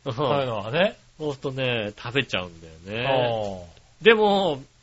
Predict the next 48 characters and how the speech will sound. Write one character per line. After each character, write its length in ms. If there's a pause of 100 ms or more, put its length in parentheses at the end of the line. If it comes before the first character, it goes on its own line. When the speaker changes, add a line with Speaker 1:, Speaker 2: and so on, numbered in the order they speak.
(380)
Speaker 1:
僕 380
は 240 (180)
和 140
食 340
居 60
酒 200
屋、 180
和 240
食 600
レ 100
ス 60
ト 100
ラ 100
ン 40
を 40
選 200
ん 40
で 60
る 60
時 180
は、 300
Speaker 2:
は 200
い。 40
Speaker 1:
ち 80
ょ 100
っ 40
と 120
胃 140
が 140
疲 200
れ 80
て 100
る 60
時 160
だ。 140
<laughs> 80 (2250)
ち 100
ょ 60
っ 80
と 160
胃 60
が 120
ね、 260
や 100
っ 60
ぱ 200
り 280
ね、 40